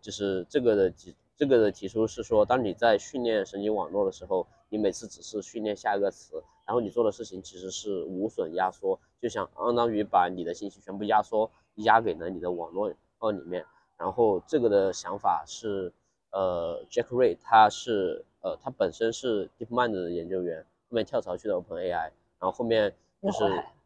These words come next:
Speaker 1: 又，又回到了 DeepMind，然后他在某次在，嗯，就是斯坦福的一个课上讲的这样的一个想法。前天吃中饭的时候，我坐他旁边，我就问他，嗯，就是关于就是 lossless compression，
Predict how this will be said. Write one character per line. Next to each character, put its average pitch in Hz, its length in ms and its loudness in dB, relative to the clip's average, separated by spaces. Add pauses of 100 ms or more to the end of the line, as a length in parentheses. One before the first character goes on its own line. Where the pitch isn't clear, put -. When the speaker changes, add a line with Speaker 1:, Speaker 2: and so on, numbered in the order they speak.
Speaker 1:
又， 127 160 6
又 127 120 6
回 104 160 -2
到 117 140 6
了 101 160 6
DeepMind， 104 420 0 (300)
然 92 120 -2
后 113 80 6
他 120 140 -2
在 117 280 6
某 95 200 -2
次 107 420 -2 (300)
在， 101 440 4 (340)
嗯， 92 580 2
就 104 120 -12
是 98 200 -8
斯 - 320 -10
坦 104 180 2
福 90 240 -8
的 104 200 2
一 87 140 -6
个 90 440 2 (120)
课 120 160 0
上 98 340 -4 (160)
讲 82 240 -6
的 85 80 -6
这 85 100 -6
样 110 80 0
的 95 100 -2
一 87 60 -4
个 92 80 -4
想 85 220 -10
法。 - 180 -8 (240)
前 110 160 -4
天 120 100 0
吃 - 140 -10
中 143 160 2
饭 143 140 2
的 110 80 0
时 - 80 -6
候， 95 80 2
我 85 60 -2
坐 104 100 -2
他 95 80 2
旁 85 220 -12
边， 98 200 -4 (280)
我 90 100 -2
就 98 140 -2
问 104 120 2
他， 90 320 2 (300)
嗯， 87 480 -4
就 - 100 -14
是 87 560 -4
关 101 240 0
于 85 340 -6 (380)
就 107 80 -6
是 98 140 -10
lossless 95 440 -2
compression， 95 600 -8